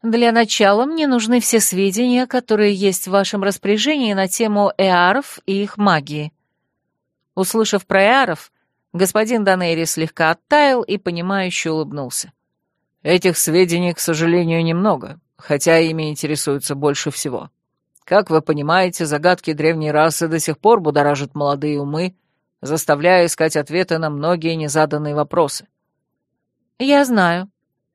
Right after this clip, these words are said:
И хотела бы увидеть их все, включая легенды и непроверенные факты». «Думаю, это не составит труда». «Очень хорошо», — спокойно отозвалась я. «Помимо этого, я бы хотела ознакомиться с максимально полной версией учения Алара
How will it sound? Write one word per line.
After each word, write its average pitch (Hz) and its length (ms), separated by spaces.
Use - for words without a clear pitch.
И 233 140
хотела 214 480
бы 285 180
увидеть 220 440
их 208 200
все, - 320
включая 190 560
легенды 170 600
и 262 40
непроверенные 170 680
факты». 156 480
«Думаю, 175 640
это 165 260
не 156 100
составит 151 540
труда». 139 400
«Очень 277 420
хорошо», — 160 600
спокойно 180 600
отозвалась 165 580
я. 147 220
«Помимо 220 380
этого, 190 300
я 302 180
бы 262 100
хотела 226 440
ознакомиться 240 680
с - 100
максимально 220 580
полной 285 420
версией 233 520
учения 220 580
Алара 214 540